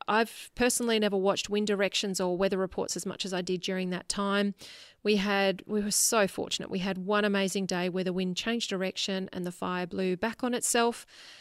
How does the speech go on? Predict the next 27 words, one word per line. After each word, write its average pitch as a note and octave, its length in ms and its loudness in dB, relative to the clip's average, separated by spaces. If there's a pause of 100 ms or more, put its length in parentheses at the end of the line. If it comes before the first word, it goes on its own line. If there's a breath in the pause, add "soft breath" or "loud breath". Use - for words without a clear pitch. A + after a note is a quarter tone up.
(120)
and G#3 140 2
that F3 140 2
gave F#3+ 580 2
the F3+ 200 0
local F3 300 -4
fireys F3+ 500 -2
the E3+ 80 -8
chance - 340 -6
to F#3 120 -6
really F3 220 -4
get E3+ 160 -4
on F3+ 80 -4
top A3+ 200 -4
of C4+ 100 0
it. D#4 200 2 (540 loud breath)
And B3+ 160 2
the B3+ 40 0
threat C#4+ 260 4
did C4+ 180 0
stay A#3+ 220 4
around G#3+ 320 4
for A3+ 100 0
a A3 60 4
while. G#3 260 4
We G3+ 120 2
were F#3 140 -2
watching, F#3+ 680 0